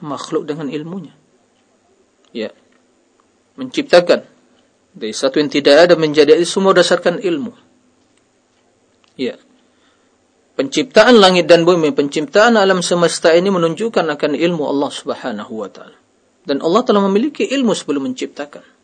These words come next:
Tapi begitu diciptakan, menunjukkan kepada makhluk, pada hambanya, bahwa yang menciptakan itu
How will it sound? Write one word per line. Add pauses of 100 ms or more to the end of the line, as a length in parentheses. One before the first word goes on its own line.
(2250)
Tapi
begitu
diciptakan, (240)
menunjukkan (1500)
kepada
makhluk,
pada
hambanya, (240)
bahwa (400)
yang
menciptakan
itu